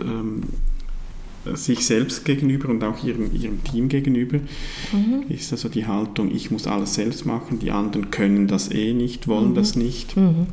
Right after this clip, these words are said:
Speaker 2: genau.
Speaker 1: ähm, sind unfähig, wollen
Speaker 2: Ja.
Speaker 1: keine Verantwortung übernehmen. Und dann ist es ja oftmals so, da kommt die Bestätigung auch. Da, da
Speaker 2: Definitiv.
Speaker 1: kommt man irgendwann so weit, dass man einfach, äh,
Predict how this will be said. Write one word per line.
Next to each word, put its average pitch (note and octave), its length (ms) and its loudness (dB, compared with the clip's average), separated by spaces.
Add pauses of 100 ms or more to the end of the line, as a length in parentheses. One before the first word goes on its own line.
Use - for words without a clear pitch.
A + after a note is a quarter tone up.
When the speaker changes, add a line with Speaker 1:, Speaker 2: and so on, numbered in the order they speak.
(180)
Speaker 2:
genau. E3+ 200 4 (260)
Speaker 1:
ähm, - 100 -2
sind G#2 220 -2
unfähig, A#2 720 2
wollen G#2 200 2
Speaker 2:
Ja. F#3 80 4
Speaker 1:
keine A2 200 0
Verantwortung A2 640 0
übernehmen. G#2 540 0 (760)
Und G#2+ 220 -2
dann A2 80 4
ist A2+ 240 2
es A2+ 60 0
ja G#2 80 4
oftmals B2 440 2
so, B2 140 4
da G#2+ 100 0
kommt A2+ 380 0
die - 60 -4
Bestätigung A2 680 0
auch. G2+ 340 0 (500)
Da, F3+ 60 4
da E3 60 6
Speaker 2:
Definitiv. E3 520 4
Speaker 1:
kommt E3+ 160 2
man A2 120 0
irgendwann A2 400 0
so A2 160 0
weit, G#2 280 0
dass - 120 -8
man G#2 120 0
einfach, G2+ 400 -2
äh, G2+ 260 2